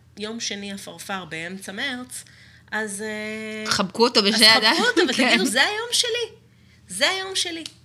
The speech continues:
Speaker 1: אמ, ותתחילו אז.
Speaker 2: מדהים.
Speaker 1: אוקיי? זה ממש ממש לא משנה, אה, מתי זה יהיה, זה משנה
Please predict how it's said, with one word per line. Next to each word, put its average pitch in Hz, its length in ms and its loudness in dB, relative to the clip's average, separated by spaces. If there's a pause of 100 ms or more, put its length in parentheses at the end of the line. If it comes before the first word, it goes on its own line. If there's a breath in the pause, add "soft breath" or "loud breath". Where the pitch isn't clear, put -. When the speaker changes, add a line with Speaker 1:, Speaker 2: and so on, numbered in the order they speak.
(580 soft breath)
Speaker 1:
אמ, 185 960 -6 (600)
ותתחילו 294 540 -10
אז. 320 280 -10 (1000)
Speaker 2:
מדהים. 165 440 -8
Speaker 1:
אוקיי? 269 360 -6
זה 226 120 -4
ממש 220 380 -4
ממש 294 300 -8
לא 247 80 -8
משנה, 220 400 -6 (380)
אה, 175 200 -12
מתי 202 400 -6
זה 180 140 -10
יהיה, 196 160 -8
זה 175 120 -12
משנה 180 300 -8